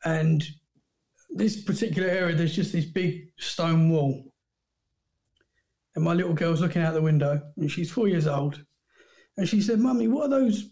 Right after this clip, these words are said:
what are those people over there?" And my wife's looked, and she said, "There's, there's just a, there's just a wall there, Amy. There's, there's nothing there. It's just a wall." And she went, "No, I can see people with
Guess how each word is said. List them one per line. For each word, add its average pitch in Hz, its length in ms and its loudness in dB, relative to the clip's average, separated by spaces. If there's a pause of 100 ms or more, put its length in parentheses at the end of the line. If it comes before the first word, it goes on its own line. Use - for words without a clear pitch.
what 285 180 0
are 294 120 2
those 220 120 2
people 196 520 0 (280)
over 175 200 0
there?" 156 380 0 (840)
And 165 100 0
my 160 80 2
wife's 160 360 -2
looked, 165 380 -2
and 156 140 0
she 156 140 -8
said, 156 240 -6
"There's, 175 160 -4 (240)
there's 202 160 0
just - 320 -4
a, 190 140 -4 (120)
there's 214 160 -2
just 214 240 -2
a 208 60 0
wall 254 300 2
there, 160 340 0
Amy. 156 340 0
There's, 190 260 -2
there's 208 340 0 (120)
nothing 208 400 -2
there. 202 200 2
It's 151 120 -4
just - 180 -6
a 208 40 0
wall." 185 480 -2 (480)
And 208 80 2
she 262 100 2
went, 247 140 0
"No, 247 260 0
I 202 80 2
can 202 160 2
see 247 280 2
people 196 460 2
with 170 240 -2